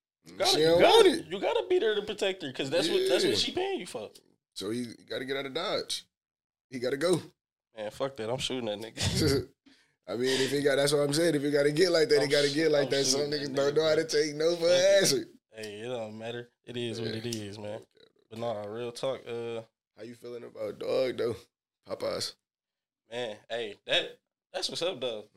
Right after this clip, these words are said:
Speaker 2: Yeah, that's heat.
Speaker 1: You, you get in college and you get an N I L, an N I L deal from you being viral on, on TikTok or Vine. You feel me?
Speaker 2: Man.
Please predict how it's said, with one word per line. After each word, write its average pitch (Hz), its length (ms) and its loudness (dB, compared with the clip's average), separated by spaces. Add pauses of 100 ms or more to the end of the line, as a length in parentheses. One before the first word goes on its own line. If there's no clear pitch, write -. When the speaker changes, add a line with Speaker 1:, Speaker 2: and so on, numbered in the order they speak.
(140)
Speaker 2:
Yeah, 76 220 -20
that's 95 160 -16
heat. 104 220 -20
Speaker 1:
You, 160 180 -8 (100)
you 135 120 -16
get 156 200 -6
in 143 120 -4
college 131 680 -6 (400)
and 117 420 -6 (420)
you 147 80 -14
get 147 140 -6
an 117 100 -6
N 131 220 -6
I 117 360 -4
L, 117 40 -8 (480)
an 95 60 -14
N 131 140 -6
I 110 240 -4
L 117 180 -6
deal 101 340 -20 (220)
from 104 280 -14 (680)
you 127 120 -12
being 117 280 -10
viral 107 440 -6
on, 101 40 -20 (460)
on 98 80 -20 (120)
TikTok 104 400 -16
or 101 120 -18 (120)
Vine. 104 220 -12 (880)
You - 80 -20
feel - 80 -20
me? 92 80 -20
Speaker 2:
Man. 92 360 -6